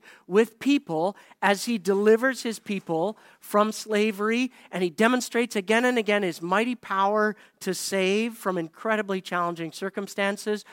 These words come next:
God leads his people through the wilderness, and we begin to see them forsaking him time and time again. And then in two thousand and thirteen, we did Leviticus, Numbers, Deuteronomy, and Joshua in one summer. Oh, yes, we did.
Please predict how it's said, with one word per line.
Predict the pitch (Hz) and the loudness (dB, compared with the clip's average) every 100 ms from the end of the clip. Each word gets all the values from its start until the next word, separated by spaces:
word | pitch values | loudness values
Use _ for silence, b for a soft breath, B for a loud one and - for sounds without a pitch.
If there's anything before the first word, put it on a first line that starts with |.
| B B - | B B -2
God | 180 185 | 2 2
leads | 190 214 202 | 2 0 0
his | 202 - | -6 -6
people | 214 214 185 | -6 -4 -6
through | - 202 190 | -6 -6 -4
the | 160 | -2
wilderness, | 160 208 226 233 233 247 - - B B B - | 0 0 2 0 0 0 -4 -10 B B B -10
and | 160 | -4
we | 175 | -2
begin | 180 202 214 | -2 0 0
to | 196 | -2
see | - 226 | -6 -6
them | 196 190 185 | -2 -2 -2
forsaking | - 170 - 226 233 226 208 | -8 -8 -4 -4 -2 -6 -4
him | 208 202 | -4 -6
time | - 185 190 196 190 b b - | -8 -4 -2 -2 -8 b b -8
and | 160 | -8
time | 156 - 180 180 185 180 b b | -8 -6 -2 -2 -4 -8 b b
again. | - 156 220 196 120 113 B B B - | -12 -2 2 2 0 -12 B B B -8
And | 170 165 | -6 6
then | 311 285 | 8 8
in | 214 | 6
two | - 320 | 2 0
thousand | 320 262 269 269 240 | 4 6 6 4 0
and | 220 | 0
thirteen, | - 247 247 - 262 214 151 208 233 B B - | 0 0 0 -4 0 0 0 -4 -8 B B 0
we | 233 | 2
did | 226 226 190 | 6 4 4
Leviticus, | 180 262 320 311 262 | 2 4 4 2 4
Numbers, | 254 254 269 214 | 4 6 2 0
Deuteronomy, | 180 240 262 240 233 233 | -2 0 4 6 6 4
and | 202 | 2
Joshua | 180 214 233 - 202 165 | 6 8 8 6 0 0
in | 196 196 | 0 -2
one | 180 220 254 | 2 4 4
summer. | - 233 226 135 - b b b b b _ - | 2 4 4 0 -8 b b b b b _ 4
Oh, | 226 233 | 8 10
yes, | 254 247 247 - | 8 4 4 2
we | 214 220 208 | -4 -4 2
did. | 214 214 131 120 139 | 4 4 0 -10 -20